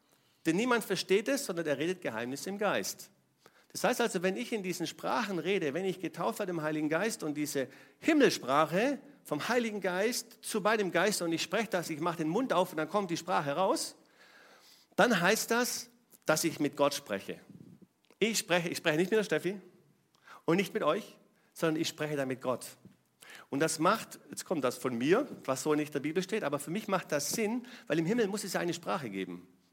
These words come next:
die alle verstehen. Und ich könnte mir vorstellen, dass es genau diese Sprache ist. Und dass wir alle, alle sprechen unterschiedlich, aber wir verstehen alle das gleich. Das könnte ich mir vorstellen, aber das ist jetzt nicht biblisch <laughs> unterlegt.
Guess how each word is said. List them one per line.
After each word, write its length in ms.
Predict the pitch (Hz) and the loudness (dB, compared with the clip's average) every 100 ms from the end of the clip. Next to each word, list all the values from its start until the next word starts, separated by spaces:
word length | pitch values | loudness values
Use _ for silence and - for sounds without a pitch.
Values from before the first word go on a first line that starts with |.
| - | -4
die 60 | 131 | 0
alle 180 | 190 | 0
verstehen. 460 | 175 151 185 131 95 - - _ _ _ - - | 0 -2 -2 -2 -6 -14 -20 _ _ _ -20 -12
Und 160 | - 226 | -4 2
ich 160 | 285 - | 2 4
könnte 260 | 269 233 | 2 4
mir 120 | 202 | 0
vorstellen, 500 | - 240 240 - 170 | 2 2 2 2 4
dass 140 | 165 160 | 4 2
es 100 | 156 | 2
genau 280 | 180 208 208 | 4 4 2
diese 220 | 202 185 | 0 -2
Sprache 400 | - 147 135 107 | 0 2 2 0
ist. 340 | 92 - - _ - - - _ _ | -4 -8 -10 _ -20 -20 -20 _ _
Und 160 | 135 165 | 2 4
dass 160 | 170 | 6
wir 160 | 185 - | 6 8
alle, 380 | 226 247 240 - | 8 10 8 6
alle 220 | 226 226 | 4 4
sprechen 300 | - 220 208 | 2 0 2
unterschiedlich, 640 | 220 220 - 220 208 190 | 4 4 4 0 -2 0
aber 300 | 180 175 - | 2 2 4
wir 100 | 175 | 4
verstehen 380 | 185 185 190 214 | 4 4 2 2
alle 340 | 196 202 208 - | 2 2 0 -2
das 160 | 180 170 | -4 -2
gleich. 360 | 220 196 - - _ _ - - _ _ - | -2 -2 -6 -18 _ _ -20 -20 _ _ 0
Das 160 | 147 | 4
könnte 160 | - 196 | 6 8
ich 40 | |
mir 80 | 185 | 6
vorstellen, 440 | 180 214 - 185 180 | 8 6 8 6 6
aber 440 | 156 160 156 - - - _ _ _ _ - | 6 6 4 -4 -20 -20 _ _ _ _ 0
das 140 | 151 | 2
ist 80 | 156 | 2
jetzt 160 | 156 175 | 2 2
nicht 120 | 147 | 0
biblisch 280 | 185 175 180 | 2 2 2
<laughs> 20 | |
unterlegt. 580 | 170 170 156 208 208 | 0 0 2 2 0